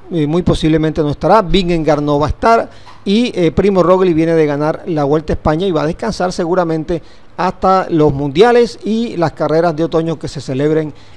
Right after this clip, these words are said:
en territorio italiano. Estamos hablando por allá del Giro de Lombardía y todas esas carreras muy bonitas que se hacen en el mes de octubre.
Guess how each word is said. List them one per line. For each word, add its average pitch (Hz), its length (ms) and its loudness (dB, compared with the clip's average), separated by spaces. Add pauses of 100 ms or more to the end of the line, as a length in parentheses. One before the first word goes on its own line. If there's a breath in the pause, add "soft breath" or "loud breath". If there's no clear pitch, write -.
(120)
en 143 200 -2
territorio 143 600 -2
italiano. 156 480 0
Estamos - 320 -8
hablando 165 360 2
por 143 140 0
allá 147 180 0
del 156 220 0
Giro 165 240 2
de 160 100 2
Lombardía 160 600 0 (280 loud breath)
y 151 120 0
todas 175 300 2
esas 165 240 -4
carreras 156 380 0
muy 254 200 2
bonitas 202 580 -2 (240 soft breath)
que 208 140 2
se 170 160 0
hacen 160 320 -2
en 139 140 -4
el 127 100 -6
mes 135 260 -4
de 139 240 -4 (120)
octubre. - 640 -12